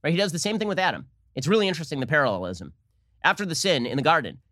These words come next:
God says to Adam and Eve, "What did you do?" He knows what they did, and they don't fess up. Instead, Adam blames Eve, and Eve blames the snake, and so both of them are punished. So God is now giving Cain the same opportunity.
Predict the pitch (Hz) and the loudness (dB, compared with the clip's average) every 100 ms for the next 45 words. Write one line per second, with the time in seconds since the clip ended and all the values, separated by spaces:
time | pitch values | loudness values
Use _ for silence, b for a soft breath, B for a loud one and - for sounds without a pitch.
0 | _ 165 175 165 170 175 - 117 107 - | _ 0 0 0 -2 -2 -4 -4 -4 -2
1 | 151 147 151 110 117 127 156 190 - _ | 0 0 -2 -2 -4 -2 0 0 -2 _
2 | _ _ - 233 277 180 110 90 73 - | _ _ -4 2 2 2 -2 -4 -8 -14
3 | _ _ - 175 185 202 147 190 196 113 | _ _ -2 2 2 0 0 0 0 -2
4 | - - 147 - 254 180 127 - _ 170 | -4 -8 -6 0 2 2 0 -8 _ 0
5 | 190 196 160 156 151 202 170 147 165 151 | 2 2 0 -2 -4 -4 -4 -2 -2 -2
6 | 151 151 135 131 139 135 123 139 147 127 | -2 -2 -4 -2 -2 0 -2 0 0 0
7 | 127 120 127 82 - _ - 165 208 247 | 0 0 -2 -6 -14 _ -4 2 4 2
8 | 202 190 175 165 151 131 127 - - 156 | 0 0 0 -2 -2 -2 -4 -8 -6 -2
9 | 143 135 151 247 165 80 | 2 0 0 0 0 -4